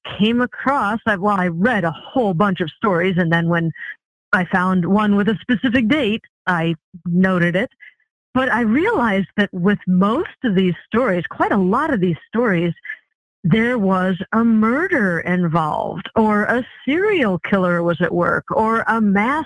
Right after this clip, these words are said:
murder took place, or, uh, someone just had a high-speed come apart and, and killed someone in the throes of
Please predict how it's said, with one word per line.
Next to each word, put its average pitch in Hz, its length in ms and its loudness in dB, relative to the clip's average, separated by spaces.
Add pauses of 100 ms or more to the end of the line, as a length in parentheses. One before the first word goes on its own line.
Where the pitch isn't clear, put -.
murder 254 440 0
took - 220 -4 (100)
place, 170 320 -2 (720)
or, 196 680 0
uh, 190 360 0 (100)
someone 226 680 2
just 220 260 0 (760)
had 226 300 2
a 202 120 0
high-speed 247 760 0
come 269 200 2
apart 254 480 -2
and, 202 440 2
and 202 260 0
killed 254 360 0
someone 262 240 0
in 254 120 0
the 240 180 0
throes 262 300 0
of 277 100 0